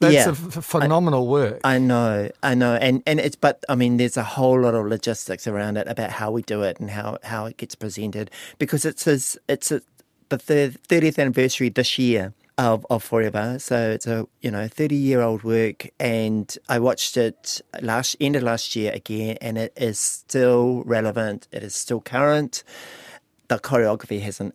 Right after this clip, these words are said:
Speaker 2: aged, all the concepts are still amazing, so it'll be incredible to be able to bring that work back to life again.
Speaker 1: Yeah. Well, you've, you've been there with other great companies like Atameda and
Speaker 2: Yes.
Speaker 1: many others, and of course
Speaker 2: Yes.
Speaker 1: there's the work with the World of Wearable Arts, but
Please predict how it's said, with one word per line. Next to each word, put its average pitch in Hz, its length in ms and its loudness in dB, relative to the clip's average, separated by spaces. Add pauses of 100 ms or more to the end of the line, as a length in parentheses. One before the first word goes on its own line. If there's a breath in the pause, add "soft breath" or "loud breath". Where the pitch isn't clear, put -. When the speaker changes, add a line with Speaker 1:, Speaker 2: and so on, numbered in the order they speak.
Speaker 2:
aged, 139 580 4
all 117 140 0
the 104 80 -4
concepts - 680 -2
are 131 60 -8
still 135 320 0
amazing, 143 720 2
so 131 540 4
it'll 143 160 2
be 151 400 2 (300 loud breath)
incredible 143 680 0
to 117 220 -6
be 117 140 0
able 113 140 -2
to - 100 -8
bring 113 200 -4
that 107 160 -2
work 107 400 -8 (160)
back - 200 -4
to - 160 -8
life 104 260 -6
again. 101 300 -8
Speaker 1:
Yeah. 120 220 -6 (220)
Well, 151 120 -2
you've, 156 260 -4
you've 151 200 -4
been 156 200 0
there 135 160 0
with 113 160 0
other 117 180 -2
great 113 300 -4
companies 117 500 -6
like 113 140 -12
Atameda 117 640 -4
and 101 140 -6
Speaker 2:
Yes. 123 400 -2
Speaker 1:
many 175 320 2
others, 143 380 2
and 127 100 -2
of - 80 -4
course - 320 -2
Speaker 2:
Yes. - 220 -6
Speaker 1:
there's - 60 -20
the 143 100 -8
work 139 240 -2
with 135 100 -8
the 120 80 -8
World 131 200 -2
of 123 60 -6
Wearable 120 300 -2
Arts, 127 280 -4
but 156 180 -6